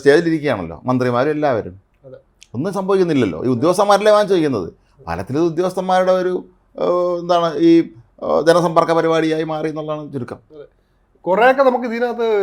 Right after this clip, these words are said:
Speaker 2: നമ്മൾ പറയാം, ഇപ്പം, ഇപ്പം പ്രതിസന്ധിയാണ്. നമ്മൾ സാമ്പത്തികമായിട്ട് തന്നെ നമ്മളിപ്പോൾ ഒരു, ആ, നമ്മുടെ വീട്ടിൽ ഇപ്പോൾ അത്യാവശ്യം പണത്തിന് കുറവുണ്ട്, അല്ലെങ്കിൽ നമ്മുടെ വരുമാനത്തിന് കുറവുണ്ടെങ്കിൽ നമ്മൾ എന്തായിരിക്കും ചെയ്യുന്നത്? സ്വാഭാവികമായിട്ടും നമ്മുടെ ജീവിത ചെലവ് കുറയ്ക്കാനുള്ള വഴികൾ നോക്കും, അല്ലാതെ
Speaker 1: അതെ.
Speaker 2: ജീവിക്കാൻ പറ്റില്ല. കടം വാങ്ങി കൂട്ടാറില്ല.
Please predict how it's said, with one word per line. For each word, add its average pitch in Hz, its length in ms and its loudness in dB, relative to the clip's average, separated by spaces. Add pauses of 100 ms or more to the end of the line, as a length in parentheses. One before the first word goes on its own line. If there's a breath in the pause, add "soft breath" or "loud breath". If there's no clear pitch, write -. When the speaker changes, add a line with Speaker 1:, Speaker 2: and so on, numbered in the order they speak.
Speaker 2:
നമ്മൾ 180 200 -2
പറയാം, 180 160 0
ഇപ്പം, 165 240 -4
ഇപ്പം 180 160 -10 (140)
പ്രതിസന്ധിയാണ്. 180 760 -2
നമ്മൾ 175 140 0 (260)
സാമ്പത്തികമായിട്ട് 190 600 -4
തന്നെ 160 160 -4
നമ്മളിപ്പോൾ 233 340 2
ഒരു, 226 100 0 (460 soft breath)
ആ, 165 60 -6 (220)
നമ്മുടെ 190 280 -2
വീട്ടിൽ 196 220 -2
ഇപ്പോൾ 180 140 0
അത്യാവശ്യം 175 360 -6
പണത്തിന് 175 300 -4
കുറവുണ്ട്, 180 320 0
അല്ലെങ്കിൽ 165 180 -4
നമ്മുടെ 180 220 0
വരുമാനത്തിന് 180 480 -2
കുറവുണ്ടെങ്കിൽ 185 420 0
നമ്മൾ 180 160 -2
എന്തായിരിക്കും 175 340 -4
ചെയ്യുന്നത്? 151 220 -10
സ്വാഭാവികമായിട്ടും 180 460 -2
നമ്മുടെ 208 180 -4 (220)
ജീവിത 214 280 -4
ചെലവ് 202 280 -2
കുറയ്ക്കാനുള്ള 208 400 -2
വഴികൾ 185 300 0
നോക്കും, 120 260 -8
അല്ലാതെ 190 200 0
Speaker 1:
അതെ. 214 60 0
Speaker 2:
ജീവിക്കാൻ 233 240 0
പറ്റില്ല. 196 240 -4
കടം 202 200 -2
വാങ്ങി 220 220 -4
കൂട്ടാറില്ല. 190 360 -6